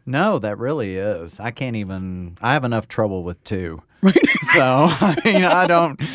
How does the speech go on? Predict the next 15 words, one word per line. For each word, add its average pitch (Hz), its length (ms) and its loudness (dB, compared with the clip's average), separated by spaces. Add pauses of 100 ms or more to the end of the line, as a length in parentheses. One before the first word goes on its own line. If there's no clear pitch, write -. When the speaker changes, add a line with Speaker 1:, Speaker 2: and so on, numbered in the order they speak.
(200)
Speaker 2:
can't - 100 -4
Speaker 1:
I 214 120 4
don't, 220 220 4
Speaker 2:
keep - 80 -12
track 202 260 0
Speaker 1:
I, - 20 4
Speaker 2:
of 214 40 2
more. 180 140 2
Speaker 1:
yeah, 185 640 4
I 147 80 -2
don't 175 180 -2
wanna 120 160 -2
entertain 117 440 -4
a 101 80 -6
third. 147 520 -4